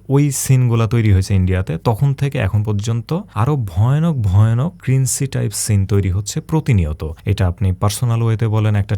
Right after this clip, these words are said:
টিম ওয়েতে বলেন, যেভাবে বলেন। পার্সোনাল ওয়েতে, say for example, হিরো আলম। আমি হিরো আলমকে দিয়েই বোঝানোর চেষ্টা করব, বাকি সবাইকে নিয়ে টানাটানি করার দরকার নেই, আশা করি একজনকে দিয়েই বুঝতে পারবেন। হিরো আলম যেভাবে কন্টেন্ট তৈরি করে,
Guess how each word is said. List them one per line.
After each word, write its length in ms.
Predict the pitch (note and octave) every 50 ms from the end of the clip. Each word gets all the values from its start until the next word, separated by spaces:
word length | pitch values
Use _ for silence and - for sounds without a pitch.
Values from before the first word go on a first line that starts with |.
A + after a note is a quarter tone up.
| G#2 -
টিম 280 | - B2+ C3 C#3 C#3 C3+
ওয়েতে 280 | B2+ B2 A#2+ A2 A2+ A#2
বলেন, 320 | G#2+ A2 A2 A2 A#2+ C3
যেভাবে 400 | C3 D#3+ D#3+ D3+ B2 G2+ F#2 F2
বলেন। 300 | D#2+ E2 D2+ D2+ D2+ E2 - -
পার্সোনাল 440 | B2 A#2+ A2+ - - C#3 C#3 C#3 C3+
ওয়েতে, 500 | C#3 C#3 C#3 - - D3 D3 D3 D3+ - -
say 240 | - - - B2 A2 G2+ G#2
for 160 | A2+ G#2+ G#2
example, 400 | G2+ G#2 A2 G#2+ G#2 G#2 C3 C#3+ F3 B3 - _ - -
হিরো 300 | E2+ G2 B2 A2+ G2 D#2+
আলম। 340 | D2 D2+ D#2 D2 D#2+ - - - -
আমি 320 | - F#2+ F#2+ F#2+ F#2+ F#2+ - - - -
হিরো 220 | E2+ G#2 G#2+ A2+
আলমকে 340 | A2+ A2+ A2+ A#2 G#2+ A2+ A2+
দিয়েই 260 | G#2+ A2+ A#2 A#2+ A#2+
বোঝানোর 380 | A#2 - G#2 F#2 F#2 G2 G#2+ G#2
চেষ্টা 320 | G#2 - G#2 - - A2
করব, 320 | F#2+ G2 G2 G2+ A#2+ - - - - -
বাকি 340 | A#2 G#2 F#2+ F2+ - G#2+ G2+
সবাইকে 380 | - - G2 F#2 F#2 F#2 G2+ G2
নিয়ে 140 | G2 G2
টানাটানি 420 | G2 G2 F#2+ F#2+ F#2 F#2 G2 F#2+ F#2
করার 200 | F#2+ F#2+ F#2 F2+
দরকার 280 | F2 F2 F2+ - G#2
নেই, 100 | B2 C#3+
আশা 220 | C#3+ A#2 - - G2+
করি 120 | G2+ G2+
একজনকে 400 | F#2+ F#2 F#2+ F#2+ G2 G2 F#2+ G2+
দিয়েই 160 | G2+ G#2 G2+
বুঝতে 260 | F2+ E2 - - E2+ D#2+
পারবেন। 360 | D#2 D2+ D#2 D#2 D2+ D2+ - - - - -
হিরো 200 | A#2 B2 C3+ C3+
আলম 180 | C#3 D3+ D3+
যেভাবে 400 | C3+ A#2 A2+ G2+ G#2 G#2 G#2+ G#2+
কন্টেন্ট 500 | G2+ - G2 F#2 F#2+ F#2 - G#2 G2+ G2+
তৈরি 280 | - B2 B2+ B2+ B2+ B2
করে, 360 | G2+ - F2+ F#2 G#2+ D#2 -